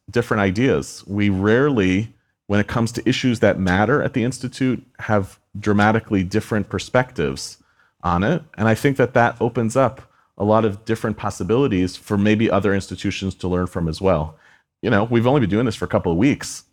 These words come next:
It doesn't feel that different. It doesn't feel that different. <laughs> I don't think our team feels that there's a significant difference taking place here. And if anything, I think maybe both of us will ultimately feel that this was a way in which we could take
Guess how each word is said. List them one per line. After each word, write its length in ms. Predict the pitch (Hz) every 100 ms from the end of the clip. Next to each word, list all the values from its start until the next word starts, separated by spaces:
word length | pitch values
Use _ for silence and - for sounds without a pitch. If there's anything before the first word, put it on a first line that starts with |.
| _
It 160 | 107 98
doesn't 220 | 135 170
feel 240 | - 143 151
that 180 | 123 -
different. 400 | 143 - 92 92
It 160 | _
doesn't 240 | 147 175 151
feel 160 | 151
that 180 | 127 104
different. 360 | 139 147 101 - - - -
<laughs> 320 | - - -
I 80 | 123
don't 140 | 139
think 200 | 131 131
our 80 | 113
team 400 | 98 - 151 123
feels 380 | 85 95 87 82
that 200 | 92 87
there's 360 | 87 85 85 -
a 100 | 87
significant 640 | - 87 87 85 92 85
difference 380 | 90 - 82 78
taking 360 | - 87 87
place 300 | 82 123 156
here. 300 | - 80 76 - _ -
And 100 | 98
if 80 |
anything, 400 | 147 196 - 98
I 80 | 92
think 260 | 98 104 -
maybe 240 | 101 110
both 320 | 101 104 123
of 80 | 131
us 240 | 98 90 98
will 140 | 92
ultimately 440 | 87 87 95 78
feel 360 | 85 - 92 92
that 180 | 87 82
this 220 | 98 -
was 140 | 95
a 60 | 92
way 260 | 87 98 101
in 120 | 90
which 400 | 87 87 - - _ _ -
we 80 | 95
could 160 | 101
take 320 | - 107 98